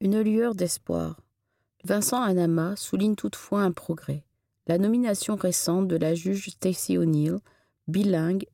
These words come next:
et sensible aux enjeux linguistiques. Un pas important, dit-il, mais insuffisant. Il faudra d'autres mesures pour que ce droit soit réellement accessible et applicable.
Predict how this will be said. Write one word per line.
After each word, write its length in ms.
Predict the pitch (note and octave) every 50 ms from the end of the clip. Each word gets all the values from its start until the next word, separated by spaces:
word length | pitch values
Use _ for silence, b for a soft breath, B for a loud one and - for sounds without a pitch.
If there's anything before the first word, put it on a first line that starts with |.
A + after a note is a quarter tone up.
| _
et 60 | -
sensible 500 | E3 - - G3 F3+ - - A3 G#3 G3
aux 140 | F3+ E3+ E3
enjeux 220 | E3 E3+ E3 F3+ F3
linguistiques. 720 | E3+ E3 D#3+ E3 D#3+ D#3 - - - - - - - - _ _ _ _ _ _ b b b b b b b b b _ _ F3
Un 100 | F3+ F3
pas 260 | - - G3+ G#3 - -
important, 540 | - G3+ G3+ - F#3+ - - - - F3+ E3+
dit-il, 440 | D#3+ D#3 D3+ - - - D3 D3 - - _
mais 120 | D#3+ D#3+
insuffisant. 600 | D#3+ E3 - - E3+ - - E3+ D#3 D#3 C3+ C3 - - _ _ _ b b b b b b _ - -
Il 120 | E3+ E3
faudra 480 | - - A3 G#3+ F#3+ F#3 - G3+ G#3 G3+
d'autres 480 | F3 E3 F3 F3+ A#3 - - - A#3 G3+
mesures 500 | F#3 F3 F3 E3 D#3+ E3 E3 F3+ G#3 -
pour 220 | - - D#3+ -
que 100 | - F3+
ce 140 | E3 - F3+
droit 320 | F3 E3+ E3 E3+ F3+ G3+
soit 200 | - - E3 -
réellement 420 | D#3 - F#3 F#3+ F#3+ F#3 F#3+ F#3+ F#3
accessible 580 | F3+ - - - F3 - - - F3+ F3 F3+
et 60 | E3+
applicable. 680 | D#3+ D3+ - - D#3 - - - - - D#3 D3+ -